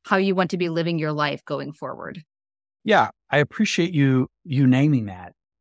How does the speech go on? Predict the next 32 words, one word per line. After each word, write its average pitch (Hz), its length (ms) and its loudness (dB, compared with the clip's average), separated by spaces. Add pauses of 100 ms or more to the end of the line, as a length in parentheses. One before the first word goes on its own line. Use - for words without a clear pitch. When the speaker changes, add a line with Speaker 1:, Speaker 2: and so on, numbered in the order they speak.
Speaker 2:
And 131 140 0
I 139 80 2
think 135 360 0
you 117 160 -4
talked - 280 -4
about 107 400 -6
a 110 120 -10
visual, 98 600 -8 (380)
an 104 220 -8
image, 127 520 -2
a 110 60 -10
graphic. 107 680 -4 (460)
And 117 560 -2 (260)
I 120 120 0
wrote 123 460 2
my 117 220 -4
rule 113 640 -6 (480)
with 117 300 -6 (240)
five 117 280 0 (120)
other 113 220 -2
people. - 520 -6 (400)
And 120 420 -6 (220)
I 175 200 4
personally 127 760 -6
wrote 117 320 -2
my 113 140 -2
rule 110 500 -6
with 110 220 -10
a - 40 -16
piece - 260 -4
of 104 80 -6
music. 160 460 -4